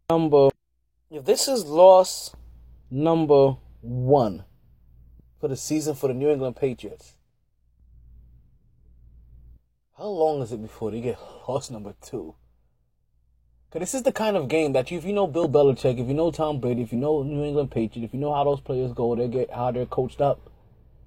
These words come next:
then you know that this is the perfect game to get them solidified for the rest of the year. See, I no longer get excited by saying, "Oh, look at these first two out of four games, first two, two, two, three, two or three games that they have in the beginning of the season"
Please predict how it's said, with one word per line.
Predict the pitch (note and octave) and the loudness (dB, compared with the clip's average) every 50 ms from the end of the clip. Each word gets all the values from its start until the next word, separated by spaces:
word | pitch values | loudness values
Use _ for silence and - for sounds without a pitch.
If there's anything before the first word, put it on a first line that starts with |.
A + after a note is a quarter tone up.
| - - - | -20 -20 -10
then | - C#3 B2+ B2+ B2+ | -8 -6 -4 -2 0
you | C#3 F3 F#3+ G3+ | 0 2 2 2
know | F#3 D#3 C#3 B2 A2+ G#2+ G2 D#2+ - - - - - - - - - - - - _ _ _ _ _ _ _ _ _ _ _ _ _ _ _ - | 2 2 2 0 0 0 -2 -4 -10 -20 -20 -20 -20 -20 -20 -20 -20 -20 -20 -20 _ _ _ _ _ _ _ _ _ _ _ _ _ _ _ -20
that | - C3 | -14 -12
this | D#3+ D#3+ E3+ | -12 -10 -6
is | E3 | -6
the | C#3+ - | -6 -6
perfect | - - D3+ C#3 - C3+ A2+ A#2 | -2 -2 -2 -2 -2 -6 -8 -4
game | C#3 C#3 C3+ C3 B2+ A2+ - _ _ _ _ _ _ _ _ - | -4 -4 -4 -4 -6 -10 -14 _ _ _ _ _ _ _ _ -20
to | C#3 | -14
get | B2 B2 C#3+ C3+ - B2+ | -8 -8 -8 -6 -4 -4
them | C3+ C3+ C3 B2+ A#2+ | -2 -2 -2 -4 -6
solidified | - - C3 G#2 A2+ C#3 C3+ B2+ - - - A2 G#2 G2 - - | -8 -8 -8 -4 -2 0 -2 -2 -4 -4 -4 -4 -4 -4 -6 -10
for | - - A2+ | -10 -8 -6
the | G#2+ | -6
rest | A2 A2 - | -6 -6 -6
of | A2+ | -4
the | A2 | -6
year. | G#2 - | -4 0
See, | - G3+ - - | 2 2 4 4
I | A#3+ | 4
no | C4+ C#4 B3+ | 4 6 6
longer | G3+ F3 F3+ F#3 F3 D3 D3 C3 B2 - - - - - - - - - - - - - - - - - _ _ _ - - | 6 6 6 6 6 6 4 4 4 0 -4 -20 -20 -20 -20 -20 -20 -20 -20 -20 -20 -20 -20 -20 -20 -20 _ _ _ -8 -4
get | D3 C#3 | -4 -2
excited | C3+ - - - - D3 C#3 C#3 C3 B2+ A2+ | -2 -4 -6 -2 0 2 2 4 2 2 0
by | A2 A#2+ B2 | 0 0 0
saying, | - - D3 C3 A#2 - | 2 2 0 0 0 2
"Oh, | - D#3+ F3 D#3+ C3+ A2+ - - _ _ _ _ _ _ _ _ - - - | 4 6 6 6 6 4 0 -8 _ _ _ _ _ _ _ _ -18 -10 -6
look | D3 D3+ D3+ | -4 -4 -4
at | |
these | D#3 C#3+ - | -4 -6 -2
first | - - D3+ D3 C#3+ C3+ - - - | 4 6 6 6 6 2 -4 -10 -6
two | - D3+ D#3 | 0 2 4
out | - C3+ | 4 2
of | C3 - | 2 0
four | - C#3 C3+ B2+ | 2 2 2 2
games, | A#2 C3+ C3 C3 A#2+ - | 2 0 -2 -2 -2 -4
first | - C3+ C3+ - | -6 -8 -6 -4
two, | - C#3+ C3 A#2 - - | -2 -2 -2 -2 -4 -6
two, | - C#3+ B2+ - | -8 -8 -8 -8
two, | - - D#3 D3 | -8 -8 -6 -4
three, | C3+ D3 C#3+ C#3+ C3 - - | -2 -2 0 0 0 -2 -4
two | - D#3+ D3+ | -4 0 0
or | D3 | 0
three | C3+ C3+ C3+ C3+ B2 | 0 0 -2 -2 0
games | A#2+ C#3+ C#3 C3+ C3 B2+ A#2+ | 2 2 2 2 0 -2 -2
that | A#2+ A#2+ | -2 -2
they | C3 B2 A#2+ | -2 -4 0
have | B2+ B2+ A#2+ A2 A#2 - | 2 2 2 2 0 -4
in | C3 A2+ | -6 -10
the | G#2+ | -10
beginning | - G2+ A2 B2 A2+ A#2+ B2+ A#2 | -10 -10 -10 -8 -6 -6 -6 -6
of | G#2+ | -6
the | G#2 | -8
season" | - - B2 B2 B2 A2 G#2+ F#2 | -8 -8 -6 -6 -6 -6 -8 -10